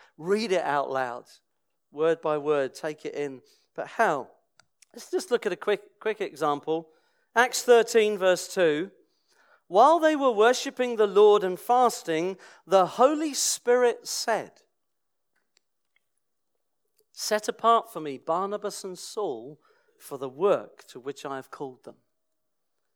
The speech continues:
The Holy Spirit said. How? How? Have you, do you ever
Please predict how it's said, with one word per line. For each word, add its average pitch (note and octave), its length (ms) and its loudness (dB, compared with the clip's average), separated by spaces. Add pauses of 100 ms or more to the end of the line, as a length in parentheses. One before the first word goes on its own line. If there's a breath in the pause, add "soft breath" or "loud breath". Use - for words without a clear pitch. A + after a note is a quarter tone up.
(540)
The F3 100 -14
Holy C4+ 480 -6
Spirit G#3 640 -8 (160)
said. - 640 -12 (1120)
How? G#3 380 -10 (1080)
How? E3 400 -8
Have D3+ 120 -20
you, D#4 140 -4 (200 soft breath)
do - 100 -12
you G#4 140 2
ever G#3 280 2